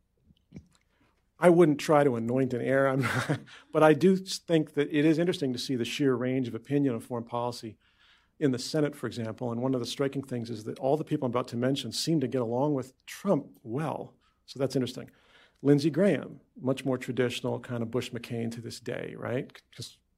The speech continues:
I mean, conservative internationalist for sure. He is a staunch Trump supporter. Rand Paul, you might have seen his speech very recently, uh, libertarian, non-interventionist,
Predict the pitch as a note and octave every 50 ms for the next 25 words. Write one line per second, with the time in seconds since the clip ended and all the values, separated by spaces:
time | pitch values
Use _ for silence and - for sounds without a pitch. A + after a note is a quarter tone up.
0 | _ - A2+ A2 G#2+ G2+ G2 - - - - - _ _ _ _ _ _ _ _
1 | _ _ _ _ _ _ _ - - - A#2+ - - D3+ C#3 C3 A2+ - G#2+ B2
2 | A#2 A2 A#2+ A#2 A#2 A2+ A#2 A#2+ A2 - - - - - - B2 G#2+ - - D#3+
3 | C#3+ G#2+ A2 A2+ B2+ - _ _ _ _ _ _ _ _ _ _ _ - - D3+
4 | D3+ E3 E3 E3+ - - C3+ C3+ C3+ C3 C3 - C3 C3+ - - - B2 A2+ A#2
5 | A#2 - - - A#2+ A2+ A2+ A#2 A2+ - D#3+ C#3+ - - - - _ _ C3 A2
6 | A#2 A#2+ B2+ C3 C3+ - - B3+ C#4 F#3+ - - - - B2+ B2+ B2+ B2 A#2+ A#2
7 | - - B2+ A#2 A#2+ A#2 - - - B2 A#2 A#2 - - - A#2 A#2+ A2+ B2 F3
8 | G#3 G3 - - - - - - - _ _ _ _ _ _ _ _ _ _ _
9 | _ _ - A#2+ A#2+ A2+ A2+ A#2+ A#2 A2 B2 A#2+ B2 B2 - E3+ E3 E3 D#3+ D3
10 | C3+ C3 B2+ A#2+ B2 B2+ C3 C#3 C3 - - D3+ D3 - - -